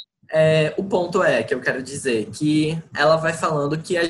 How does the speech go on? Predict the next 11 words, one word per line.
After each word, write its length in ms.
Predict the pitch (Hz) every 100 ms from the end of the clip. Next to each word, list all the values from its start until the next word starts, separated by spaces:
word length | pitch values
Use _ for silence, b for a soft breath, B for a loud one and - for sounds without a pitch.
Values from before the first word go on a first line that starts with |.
| -
gente 280 | 170 190
precisa 420 | 220 208 208 156 156
mudar 300 | 147 135 135
os 100 | -
espaços 460 | - 139 143 -
públicos, 720 | - 139 135 147 156 208 - - -
só 200 | - 165
que 400 | 160 185 190 185
não 240 | 165 175
necessariamente 840 | 185 196 - - 175 175 160 156 - - _ _ -
precisar 760 | 190 208 202 190 156 165 -